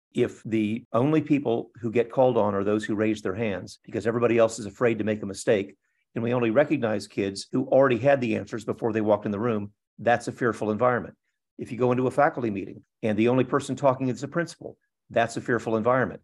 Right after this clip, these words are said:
Same is true if you go to a cabinet meeting at the district level. A fearless environment means I'm willing to try some ideas,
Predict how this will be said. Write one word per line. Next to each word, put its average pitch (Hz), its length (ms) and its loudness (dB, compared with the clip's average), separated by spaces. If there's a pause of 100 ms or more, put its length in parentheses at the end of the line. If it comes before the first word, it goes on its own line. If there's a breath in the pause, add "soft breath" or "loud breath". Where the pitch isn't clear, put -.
(260)
Same 135 80 2
is 135 100 0
true 143 160 -2
if 139 140 -2
you 113 60 -8
go 131 120 6
to 131 220 2
a 127 180 0
cabinet 147 360 0
meeting 107 200 -6
at 107 80 -8
the 117 60 -4
district 131 320 -6
level. - 260 -2 (220)
A 110 80 6
fearless 165 580 8
environment 104 500 4
means 113 460 2 (220)
I'm 117 180 4
willing 139 300 6
to 147 100 -6
try 123 480 8 (140)
some - 240 0
ideas, 107 500 4